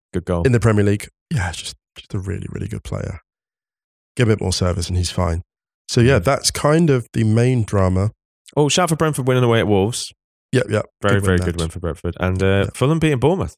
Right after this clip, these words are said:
Speaker 1: and looking very comfortable in that.
Speaker 2: Mm.
Speaker 1: We're gonna move on from the Premier League 'cause, uh, we've done Premier League quite a lot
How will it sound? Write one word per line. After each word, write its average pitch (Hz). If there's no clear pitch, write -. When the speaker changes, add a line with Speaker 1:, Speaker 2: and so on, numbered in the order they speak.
Speaker 1:
and 117
looking 151
very 143
comfortable 135
in 90
that. 85
Speaker 2:
Mm. 104
Speaker 1:
We're 151
gonna 165
move 147
on 135
from 127
the 95
Premier 95
League 90
'cause, 92
uh, 90
we've 90
done 101
Premier 90
League 82
quite 80
a -
lot 90